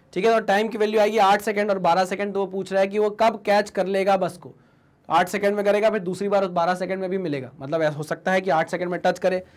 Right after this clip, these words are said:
है ना, आके टच करे और उतने में बस एक्सीलरेट करके आगे निकल जाए और फिर ये बारह सेकंड में वापस पहुंच जाए,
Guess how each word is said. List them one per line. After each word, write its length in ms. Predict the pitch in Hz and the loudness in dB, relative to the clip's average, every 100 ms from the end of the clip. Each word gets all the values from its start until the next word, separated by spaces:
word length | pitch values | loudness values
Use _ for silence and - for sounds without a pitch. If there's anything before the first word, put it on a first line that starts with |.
| _ _ _ _ | _ _ _ _
है 60 | 160 | -4
ना, 120 | 190 175 - - | -4 -4 -10 0
आके 260 | 160 175 185 | 2 2 -2
टच 240 | 202 196 | 0 0
करे 260 | 208 208 220 220 _ - | 2 2 2 -2 _ -2
और 80 | 175 | -2
उतने 240 | 175 208 | 0 0
में 100 | 208 | 2
बस 160 | 202 202 | 0 0
एक्सीलरेट 320 | 190 196 185 | -4 -4 -2
करके 200 | 190 185 | -2 0
आगे 200 | 185 196 | 0 0
निकल 200 | 190 185 | 0 0
जाए 180 | 185 180 | 0 -4
और 240 | - 160 - | -4 -8 -4
फिर 120 | 202 | 0
ये 120 | 214 | 2
बारह 220 | 185 180 | 2 0
सेकंड 200 | 180 175 | 0 -4
में 80 | 180 | -2
वापस 300 | 170 175 170 | -4 -4 -8
पहुंच 220 | 151 156 | -10 -12
जाए, 160 | 147 | -12